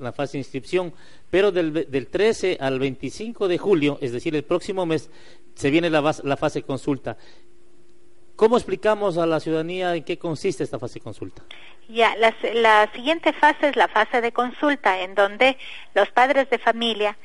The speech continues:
Speaker 2: que en el momento de la matrícula dejan una dirección de correo electrónico,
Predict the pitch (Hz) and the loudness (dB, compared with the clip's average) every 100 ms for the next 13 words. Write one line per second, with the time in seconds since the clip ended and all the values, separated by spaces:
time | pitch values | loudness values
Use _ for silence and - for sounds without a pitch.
0 | - - - 196 190 190 233 311 302 254 | -18 -10 -6 -4 -2 0 0 2 2 2
1 | 240 226 - 220 214 190 175 208 - 233 | 0 0 0 -2 0 -2 -2 -6 -12 -8
2 | 208 233 262 240 233 - - 208 185 190 | 2 2 2 0 -2 -8 -12 -10 -6 -2
3 | 202 208 - 302 285 294 302 - - - | -2 -4 0 4 4 2 -6 -18 -20 -8
4 | - 180 190 - 233 254 269 - 285 285 | -4 2 2 4 6 6 4 2 2 2
5 | 294 - 302 | 0 2 2